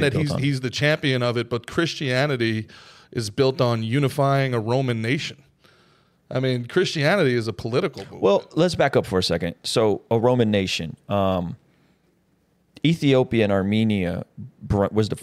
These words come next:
Speaker 1: were the first churches. Ethiopia, Armenia, and,
Speaker 2: Mm-hmm.
Speaker 1: uh,
Speaker 2: Mm-hmm.
Speaker 1: uh, India. Those church, th-, they branched off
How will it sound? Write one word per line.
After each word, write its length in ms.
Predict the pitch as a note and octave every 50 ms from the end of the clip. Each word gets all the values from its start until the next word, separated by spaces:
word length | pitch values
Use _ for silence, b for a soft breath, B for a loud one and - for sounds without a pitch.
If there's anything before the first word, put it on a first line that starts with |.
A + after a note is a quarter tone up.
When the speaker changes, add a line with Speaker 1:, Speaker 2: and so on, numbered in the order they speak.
| - -
Speaker 1:
were 60 | G#2
the 100 | G2+ G2
first 280 | - - G#3 G#3 - -
churches. 320 | - - - F2 F2 G2+
Ethiopia, 400 | G#2 G2 - G#2 G#2 F#2+ - G2
Armenia, 480 | F#2 F2+ F#2 F#2+ F#2 F#2+ F#2 F#2 F2+ F2+
and, 200 | F2 F2+ - -
Speaker 2:
Mm-hmm. 140 | - - -
Speaker 1:
uh, 300 | E2+ E2+ F2+ E2+ - -
Speaker 2:
Mm-hmm. 440 | - - A#2+ D3 - - - A1 -
Speaker 1:
uh, 20 | - - -
India. 540 | - G#2+ A2 G2 G#2 G2+ F#2+ F2+ F2 E2+ - B B B B B B B B - -
Those 380 | - A2+ A#2+ C#3+ D3+ C#3+ -
church, 300 | - - A2+ G2 F#2+ - -
th-, 160 | G#2 G#2 -
they 140 | G2+ G2+ C3+
branched 520 | C#3 - F#2 F#2+ G2 F#2 F2 - - -
off 540 | G2 G2+ G2 F2+ - - - - - - -